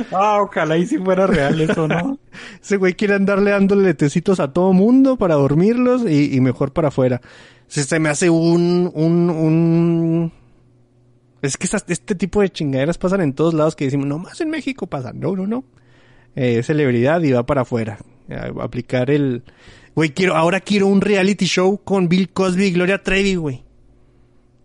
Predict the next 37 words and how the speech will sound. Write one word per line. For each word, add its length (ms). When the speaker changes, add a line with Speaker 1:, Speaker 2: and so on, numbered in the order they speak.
Speaker 2:
Así 240
nomás 320
Speaker 1:
Ah, 20
Speaker 2:
hablando, 300
o 40
sea, 120
un 100
podcast 480
más 180
bien, 200
un 60
Speaker 1:
estaría 140
muy 80
Speaker 2:
podcast 240
Speaker 1:
chido. 100
Speaker 2:
entre 160
esos 240
dos 300
compartiendo, 1400
eh, 160
anécdotas, 640
güey. 120
Speaker 1:
Técnicas 640
y 160
todo 160
ese 140
pedo. 260
Speaker 2:
<laughs> 200
Speaker 1:
Estrategias. 920
Speaker 2:
Pero 480
qué, 180
qué, 240
qué 100
triste, 480
güey, 160
qué 120
triste. 460